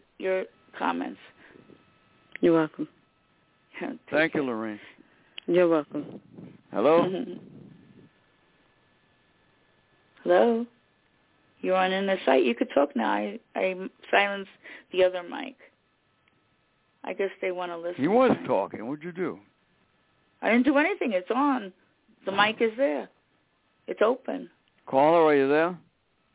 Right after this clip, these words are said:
Speaker 3: All right.
Speaker 1: Maybe they got disconnected. I don't know.
Speaker 3: He,
Speaker 1: No,
Speaker 3: he,
Speaker 1: the,
Speaker 3: he
Speaker 1: if they got disconnected, it would be representing at the top of the screen.
Speaker 3: He was
Speaker 1: Just tell me the
Speaker 3: talking a
Speaker 1: number.
Speaker 3: minute ago, and I don't know what you did, but,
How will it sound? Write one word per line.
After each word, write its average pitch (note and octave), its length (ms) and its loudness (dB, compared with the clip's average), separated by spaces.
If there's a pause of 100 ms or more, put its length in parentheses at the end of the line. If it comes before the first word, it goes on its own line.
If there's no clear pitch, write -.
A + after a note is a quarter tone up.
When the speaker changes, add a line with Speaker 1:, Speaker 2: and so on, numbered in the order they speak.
(440)
Speaker 3:
All - 80 -10
right. F3 100 -8
Speaker 1:
Maybe D#3+ 220 -4
they E3 140 0
got E3+ 180 0
disconnected. F3+ 640 -10
I D#3+ 80 -10
don't E3 200 -12
know. F3 240 -14 (160)
Speaker 3:
He, A2+ 60 -18
Speaker 1:
No, B3 160 4
Speaker 3:
he, A3+ 60 -2
Speaker 1:
the, - 80 -2 (160)
Speaker 3:
he F#3+ 80 0
Speaker 1:
if F#3 100 -6
they A3 120 2
got A#3 160 0
disconnected, A#3 600 -4 (360)
it - 60 2
would G3 120 -2
be G#3+ 140 -2
representing G3+ 800 -2
at F3 140 -12
the F3+ 100 -10 (100)
top F#3 280 -6
of F3+ 60 -6
the F3+ 80 -6 (120)
screen. F#3 420 -14 (600)
Speaker 3:
He C3 120 0
was C#3+ 200 2
Speaker 1:
Just - 120 -4
tell F3+ 100 4
me E3 60 8
the F3 60 6
Speaker 3:
talking F#3 220 4
a D3 100 4
Speaker 1:
number. C#3 220 2
Speaker 3:
minute F3+ 200 4
ago, A#2+ 380 4
and C#3 80 2
I C3+ 220 0
don't C#3+ 100 0
know C#3+ 100 2
what C#3 180 0
you C3+ 100 0
did, C3+ 340 -4
but, - 140 -8